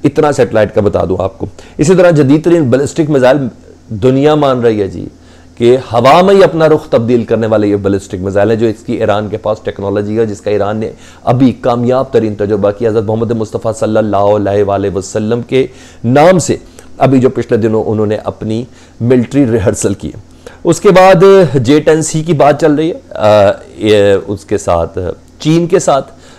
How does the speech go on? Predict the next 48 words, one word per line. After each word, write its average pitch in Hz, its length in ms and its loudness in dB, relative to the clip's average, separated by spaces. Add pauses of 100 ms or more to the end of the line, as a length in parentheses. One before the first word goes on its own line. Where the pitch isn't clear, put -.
(140)
अ, 110 260 4
ईरान 107 320 0
की, 107 200 -8
जिस 113 140 -8
पर 135 100 -2
एक 113 200 -4
जगह 107 200 0
पे 110 100 -2
रुका 107 200 -2
हुआ 110 120 2
है 110 80 2
कि 110 80 -2
चीन 107 280 -6
barter 104 300 2
system 110 360 -8
के 98 80 -2
जरिए 101 260 -2
तेल 117 280 -2
के 123 80 -2
बदले 113 260 0
जहाज 95 280 -2
नहीं 110 100 -6
देना 107 160 -4
चाहता, 101 300 -4 (380)
अ, 104 140 4
माल 107 360 0
के 113 100 -2
बदले 101 260 0
जहाज 90 240 -2
देना 87 200 -4
चाहता, 90 200 -6
उस 147 140 -2
पर 147 100 -2
खैर 120 180 2
एक 107 140 0
बात 95 220 0
चल 90 100 -8
रही 82 180 -10
है 80 60 -12
जी। - 100 -14 (1200)
अच्छा, 156 280 0 (340)
ये 135 160 4
हो 120 60 6
गया। 78 200 -2 (1080)
दूसरा, 208 240 4
चार 202 420 2
रोज 196 240 4
पहले 104 400 0